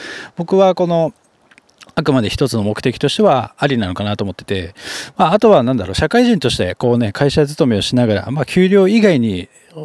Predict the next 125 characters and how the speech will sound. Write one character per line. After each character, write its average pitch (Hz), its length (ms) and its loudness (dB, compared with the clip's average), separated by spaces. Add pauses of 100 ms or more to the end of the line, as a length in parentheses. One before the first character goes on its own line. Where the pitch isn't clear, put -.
(140)
ま 156 220 -2
あ、 - 20 0
本 156 160 0
当 170 80 2
に 165 60 2
シ 185 120 0
ン 170 40 0
プ 135 100 -2
ル 110 80 0
に 101 120 -2
自 104 140 -2
分 139 100 2
で 139 60 2
稼 135 260 0
げ 151 60 2
る 107 100 2
手 135 100 0
段 117 160 2
が 101 100 0
あ 113 60 2
る 110 60 -2
っ - 20 -8
て - 120 -6
い 95 40 -2
う - 20 -4
の 95 100 -4
は、 98 280 -4 (300)
す - 180 -2
ご 143 140 6
い 113 40 2
こ 113 120 -8
と 110 120 -2
だ 95 140 -2
し、 131 420 0
ま 160 120 2
あ、 135 40 2
自 120 240 -2
信 185 180 2
に 185 60 2
も 107 160 0
つ - 120 -2
な 127 80 4
が 120 80 2
る 107 100 -2
と。 - 200 -10 (280)
で、 190 100 0
さ 233 100 0
ら 233 80 0
に 170 140 -4
こ 120 320 2
う、 - 20 -2
な 131 100 0
ん 120 40 -2
だ 98 80 -6
ろ 101 40 -4
う、 - 40 -2
自 117 100 -2
分 165 120 0
の 180 100 0
手 190 100 2
で 135 80 0
稼 165 240 0
ぐ - 80 -6
っ - 20 -8
て - 140 -8
い 104 280 -4
う、 95 140 -12
な 117 100 -8
ん 117 40 -4
だ 101 100 -4
ろ 92 80 -6
う - 20 -6
な、 90 120 -8
起 151 200 -2
業 185 180 4
家 190 120 0
体 180 180 -4
験 107 180 -10
じ 95 60 -6
ゃ 95 60 -6
な 95 80 -8
い 87 60 -8
で 90 100 -16
す - 100 -12
け 107 100 -14
ど 117 80 -6
も、 131 260 -4 (320)
ま 156 100 2
あ、 - 20 0
そ - 120 0
う 180 40 2
い - 20 0
っ - 20 -20
た 165 340 2
ス - 140 0
キ 233 80 2
ル 165 80 2
も 107 140 2
身 110 100 2
に 113 120 0
つ - 60 -10
く 113 100 -6
し、 101 320 -2
み 147 100 0
た 135 80 2
い - 20 2
な 104 60 -2
感 110 160 -2
じ 98 80 -4
で、 107 40 -2
僕 143 180 0
は 214 60 4
め 208 80 4
ち - 80 0
ゃ 202 60 4
く - 60 -12
ち - 80 -4
ゃ 190 60 4
声 190 180 4
で 113 80 2
稼 165 280 0
ぐ 127 40 -10
こ 120 120 -6
と 110 100 -6
に、 90 220 -6